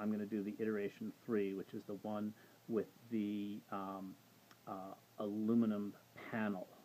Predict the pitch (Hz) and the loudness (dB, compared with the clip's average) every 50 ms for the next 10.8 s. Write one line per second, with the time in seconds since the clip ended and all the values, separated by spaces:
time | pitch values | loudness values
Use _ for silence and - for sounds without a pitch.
0 | - - - - - - - - - 113 104 101 - - - - - 107 92 85 | -20 -20 -20 -20 -20 -20 -20 -8 -6 -4 -4 -4 -6 -10 -14 -10 -10 -10 -10 -10
1 | - - 110 110 - - 117 107 - - - - 107 104 98 95 - - - - | -10 -10 -10 -8 -4 -2 -2 -2 -4 -8 -12 -10 -10 -8 -8 -10 -14 -14 -14 -14
2 | - - - - - 104 92 - - - - 110 104 - - - - - - - | -14 -14 -16 -14 -12 -12 -12 -12 -14 -12 -12 -12 -12 -12 -16 -20 -20 -20 -20 -20
3 | - - - - - - - 104 95 90 - 104 - - 107 104 - - - 101 | -20 -20 -20 -20 -14 -6 -4 -4 -4 -2 -4 -6 -6 -6 -6 -6 -6 -6 -6 -4
4 | 98 98 95 98 98 95 92 92 90 - - - 107 95 101 - 113 104 107 98 | -4 -4 -6 -6 -8 -10 -10 -12 -12 -12 -8 -8 -8 -6 -4 -6 -6 -4 -4 -6
5 | 107 101 101 101 95 90 - - 117 107 107 107 101 101 95 - - - - 101 | -6 -8 -8 -8 -10 -10 -8 -6 -6 -4 -4 -6 -8 -8 -8 -10 -12 -14 -12 -10
6 | 95 90 - 95 98 92 - - 113 107 107 101 87 - - - 110 104 98 98 | -10 -10 -10 -10 -10 -10 -4 -2 0 2 2 0 -2 -6 -8 -8 -6 -6 -6 -6
7 | 95 - - 104 104 101 - - - 123 113 - - 120 110 113 123 135 127 120 | -8 -8 -8 -8 -8 -8 -8 -4 -4 -4 -4 -2 -2 0 0 2 2 4 4 4
8 | 110 110 - 117 113 107 98 - - 107 107 107 - - 113 107 107 101 - - | 2 2 0 -2 -2 -2 -4 -6 -8 -10 -10 -10 -10 -10 -8 -8 -8 -8 -10 -10
9 | 107 95 87 - - 113 104 101 101 95 92 92 - - 101 95 95 101 101 101 | -12 -12 -12 -12 -10 -10 -6 -6 -6 -6 -8 -10 -14 -14 -12 -10 -10 -8 -8 -10
10 | 98 - - 104 104 95 92 95 95 92 - - - 92 95 98 | -10 -12 -10 -8 -8 -6 -6 -6 -8 -10 -14 -14 -14 -14 -14 -14